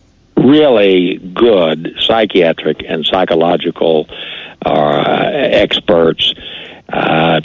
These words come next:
to conduct very complete and thorough background investigation of the mental state of the defendant, both before and during the time of the offense.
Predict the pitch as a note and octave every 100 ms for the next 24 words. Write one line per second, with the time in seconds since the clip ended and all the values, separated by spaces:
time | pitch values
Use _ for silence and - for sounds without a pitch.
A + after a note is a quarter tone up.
0 | - G#2 G2 F#2 - F2 E2+ G#2+ F#2 -
1 | - - A2+ B2+ B2+ A2+ G2+ F2 - D2
2 | - A#2+ A2+ G2+ - - D#2 D2 - G2+
3 | G2 F2 D2+ F#2+ - - F2+ E2 E2 D#2+
4 | D#2+ - - - - - - - D#2+ G2+
5 | G#2 - F2 F2+ F2 D#2+ - E2+ E2+ F2
6 | - E2+ E2 E2 D#2+ - - D#2+ D#2+ F2+
7 | B2+ B2 G2+ - - D#2+ D#2 D#2 - -
8 | E2 D2 D2 D#2 - G2+ F2+ E2+ D#2+ E2
9 | D#2 - D2+ - A2 G#2 G2+ F#2+ - -
10 | - - - E2 E2 G#2+ A#2+ A#2 G2+ F2
11 | E2+ E2 D#2+ D#2+ D#2+ D#2 D#2 D2+ D#2+ D2+
12 | D2+ A2+ E2 - -